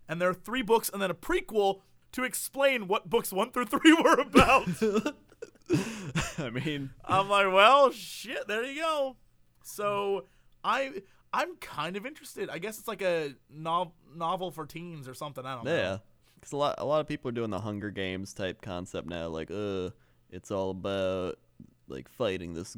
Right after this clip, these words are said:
Speaker 2: government. But it's like, this is more about an actual post-apocalyptic world with, like, a disease killing people, and they're trying to, like, change it, and it's like,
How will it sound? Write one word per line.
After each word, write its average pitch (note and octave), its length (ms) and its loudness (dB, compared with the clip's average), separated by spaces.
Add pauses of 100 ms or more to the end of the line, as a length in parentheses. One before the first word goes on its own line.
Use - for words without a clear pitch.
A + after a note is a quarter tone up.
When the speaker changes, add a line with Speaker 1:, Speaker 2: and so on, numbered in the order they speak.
Speaker 2:
government. E2+ 680 -6
But G#2 100 -8
it's - 140 -10
like, A#2 180 -4
this C#3 180 -10
is D#3 120 -8
more A2+ 240 -2
about E2+ 500 -2 (640)
an G2 140 -10
actual A#2 400 -2
post-apocalyptic A2+ 960 -6
world G#2+ 260 -2
with, G2 140 -10
like, F#2 140 -4
a F#2 60 -2
disease G2+ 680 -8
killing A2+ 420 -8
people, B2+ 380 -2
and A#2 80 -4
they're F2 100 -4
trying G2 240 -4
to, G2+ 60 -4
like, F2 180 -4
change G2+ 420 -8
it, A2+ 140 -8
and G2 100 -12
it's - 120 -12
like, F2 180 -2